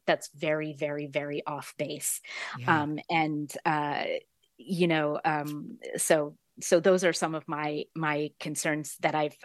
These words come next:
Speaker 1: that I have, um, heard from, from talking to lots of different researchers about this.
Speaker 2: Natasha Tiku is tech culture reporter for The Washington Post. Kevin Roose is technology columnist for The New York Times. And you are listening to Forum.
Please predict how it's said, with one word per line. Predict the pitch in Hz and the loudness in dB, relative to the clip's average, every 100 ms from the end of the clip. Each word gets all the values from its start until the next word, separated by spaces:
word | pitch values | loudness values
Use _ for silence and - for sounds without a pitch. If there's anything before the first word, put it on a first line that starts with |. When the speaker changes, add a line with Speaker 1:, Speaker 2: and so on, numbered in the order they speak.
| - - | -14 -4
Speaker 1:
that | 143 170 156 | -2 0 2
I | 151 | 2
have, | 143 165 147 139 147 | 0 0 0 -2 -6
um, | 151 143 139 - - | -4 -6 -10 -12 -6
heard | - 165 147 - | 0 2 0 0
from, | 170 147 147 135 - - - | 0 0 -4 -10 -12 -10 -6
from | - 156 | -2 0
talking | 151 151 151 | 0 0 -2
to | - | -4
lots | 147 143 - | -4 -4 -4
of | 139 | -6
different | 139 139 - | -6 -6 -8
researchers | 139 - - - - | -12 -10 -10 -8 -8
about | - - - | -10 -12 -16
this. | - - - _ _ _ - | -14 -12 -14 _ _ _ 0
Speaker 2:
Natasha | 196 165 160 - | 2 4 2 0
Tiku | 151 170 156 170 156 | 0 2 2 4 6
is | 143 127 | 4 0
tech | - 202 - | 0 -2 -2
culture | - 208 202 151 135 | 2 2 2 -4 -2
reporter | 180 165 - 175 175 135 127 | 0 0 4 6 6 4 0
for | - | -2
The | 143 | 0
Washington | 135 131 - | 2 0 -2
Post. | 127 135 123 120 - | -4 -2 -2 -4 2
Kevin | 175 165 | 4 6
Roose | 165 190 180 156 | 8 8 6 2
is | - | -2
technology | 165 160 160 151 | -2 0 0 -2
columnist | - 156 180 165 127 117 - | -4 -2 0 0 -2 -4 -10
for | - 143 | -8 -6
The | 131 | -4
New | 135 | -2
York | 135 135 - - | -2 -2 -6 -10
Times. | 147 147 151 143 | -4 0 0 0
And | 143 | 0
you | 156 | 2
are | 208 185 | 4 6
listening | 190 196 196 139 127 | 4 2 0 0 -4
to | 170 | -6
Forum. | - 175 170 131 127 | 0 4 4 2 -4